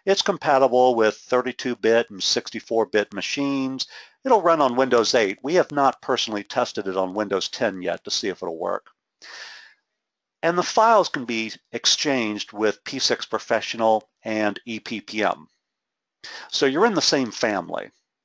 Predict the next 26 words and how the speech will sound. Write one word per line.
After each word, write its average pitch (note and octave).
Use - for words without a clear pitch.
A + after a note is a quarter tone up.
and A#2+
you're B2+
working D#3+
with C3
the, G#2
basically G3+
the G#2+
same C3
type A2+
of F#2
software. -
But C#3
some A3+
of G3+
the B2
disadvantages G2
is A#2
that C3+
we B2+
can't G#3+
copy E3
activities A2
and A2
paste C#3+
them G#2
easily, A#2